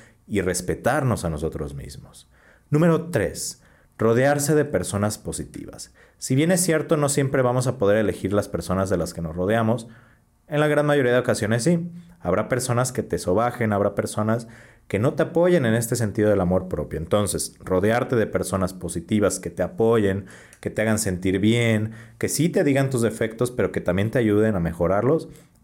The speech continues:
es un proceso básico para el desarrollo del amor propio. Entonces, intenta alejarte de esas personas que llamamos tóxicas, de esas personas que transgreden los límites, de esas personas que te violentan, porque eso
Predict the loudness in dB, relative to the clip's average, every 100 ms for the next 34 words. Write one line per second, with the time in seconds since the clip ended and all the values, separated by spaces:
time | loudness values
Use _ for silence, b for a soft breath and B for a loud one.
0 | -4 -2 2 2 2 0 0 0 0 2
1 | 0 0 -2 -2 0 2 2 2 2 2
2 | 4 4 2 2 0 -2 -6 -6 -16 b
3 | b b b -2 0 2 0 -2 -6 -4
4 | -4 0 0 0 -2 -2 -2 -2 -2 0
5 | 0 2 2 2 2 0 0 -8 -20 _
6 | -2 0 -4 -2 0 0 -2 B B -6
7 | -6 -2 -2 0 -2 -2 -4 0 0 0
8 | 0 2 2 2 2 0 0 -2 -2 -2
9 | -4 -6 -4 -6 -6 -4 0 2 2 2
10 | 0 0 -2 -4 B B -4 -2 0 0
11 | 2 0 -4